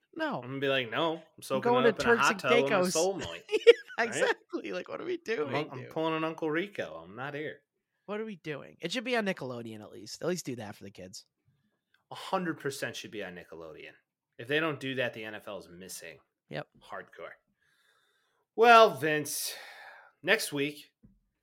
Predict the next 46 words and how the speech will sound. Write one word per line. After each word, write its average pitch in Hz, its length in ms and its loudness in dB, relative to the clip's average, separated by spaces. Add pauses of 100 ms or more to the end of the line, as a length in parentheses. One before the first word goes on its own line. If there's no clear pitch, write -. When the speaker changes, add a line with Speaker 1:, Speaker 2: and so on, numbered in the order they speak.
Speaker 2:
we 147 220 -2
have 117 380 -6
something 113 520 -10 (200)
for 92 540 -10 (160)
the 92 280 -16
viewers 113 500 -8
to 95 60 -16
look 90 180 -18
forward 131 300 -8
to. - 100 -20 (400)
Speaker 1:
Yeah. 156 220 -4
Speaker 2:
Or 90 40 -12
listeners, 87 460 -10
should - 160 -14
we 85 80 -16
say. 135 240 -6 (380)
Next 214 180 -6
week, 160 100 -4
we're 139 120 -4
gonna 135 160 -2
get 131 80 -2
into 127 200 -4
some 120 140 -14
Super 165 320 -6
Bowl 104 140 -6
picks 110 320 -12
and 131 100 -12
Super 117 220 -12
Bowl 113 160 -6
predictions. 110 640 -12 (160)
I - 40 -16
think 127 120 -10
we 139 60 -6
Speaker 1:
Yeah. 131 80 -8
Speaker 2:
should 120 160 -10
go 123 140 -4
into 117 140 -6
all 143 260 -2
prop 127 340 -2
bets 101 240 -8
because - 260 -16
that 117 220 -4
should 95 140 -14
be 113 260 -12
a 120 260 -8 (160)
hoot. 202 320 12